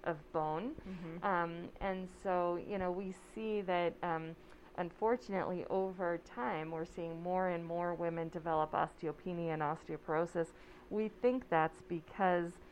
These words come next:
Speaker 1: partially because of less weight-bearing activities before menopause,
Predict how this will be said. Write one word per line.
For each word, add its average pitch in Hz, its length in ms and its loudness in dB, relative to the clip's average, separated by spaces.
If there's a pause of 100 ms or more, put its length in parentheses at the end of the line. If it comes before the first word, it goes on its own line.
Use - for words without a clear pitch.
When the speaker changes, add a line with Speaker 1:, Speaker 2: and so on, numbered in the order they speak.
(240)
Speaker 1:
partially 190 580 4
because 175 460 0
of 160 240 4 (280)
less 185 320 6 (100)
weight-bearing 165 640 2
activities 160 680 0
before 175 480 0
menopause, 240 600 2